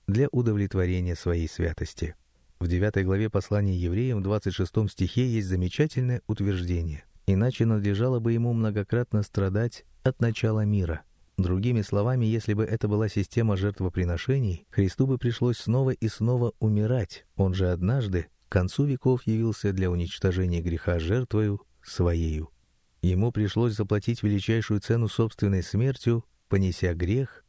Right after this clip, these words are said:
ценой Его собственной жизни. Его святость видна в смерти Христа.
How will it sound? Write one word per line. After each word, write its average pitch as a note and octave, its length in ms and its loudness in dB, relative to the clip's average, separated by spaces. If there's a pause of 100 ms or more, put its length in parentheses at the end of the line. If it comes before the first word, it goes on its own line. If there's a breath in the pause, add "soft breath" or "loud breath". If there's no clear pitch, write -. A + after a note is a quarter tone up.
ценой B2+ 540 0
Его C#3 260 0
собственной F#2 600 -2
жизни. E2 440 -2 (240)
Его F#2 220 2
святость A#2 460 0
видна G#2 320 2
в - 60 -10
смерти A2+ 420 0
Христа. G#2 580 0